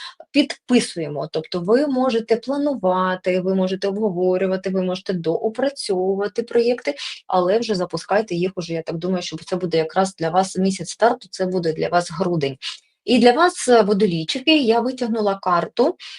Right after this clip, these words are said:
е, з колоди «Магічні послання янголів». Це буде вам послання на,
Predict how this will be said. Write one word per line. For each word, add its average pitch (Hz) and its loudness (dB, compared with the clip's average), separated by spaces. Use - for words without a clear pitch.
е, 202 0
з - -10
колоди 220 2
«Магічні 233 -4
послання 208 0
янголів». 170 -2
Це 208 -6
буде 185 -2
вам 160 -2
послання 170 -4
на, 190 -2